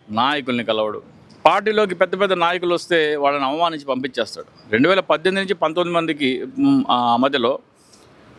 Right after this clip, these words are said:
తోట చంద్రశేఖర్ గారు, ఆర్ఎంఆర్ గారు, జేడీ లక్ష్మణ్ గారు,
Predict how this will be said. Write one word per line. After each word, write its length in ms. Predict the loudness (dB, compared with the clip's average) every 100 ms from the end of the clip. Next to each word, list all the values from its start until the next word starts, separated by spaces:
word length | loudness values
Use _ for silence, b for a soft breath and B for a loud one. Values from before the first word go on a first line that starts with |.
| 4
తోట 180 | 4 4
చంద్రశేఖర్ 360 | -2 0 0 0
గారు, 220 | 2 2
ఆర్ఎంఆర్ 400 | 2 0 0 -2
గారు, 240 | 0 -2 -2
జేడీ 220 | -2 0
లక్ష్మణ్ 360 | -2 -2 -2
గారు, 320 | 0 -2 -4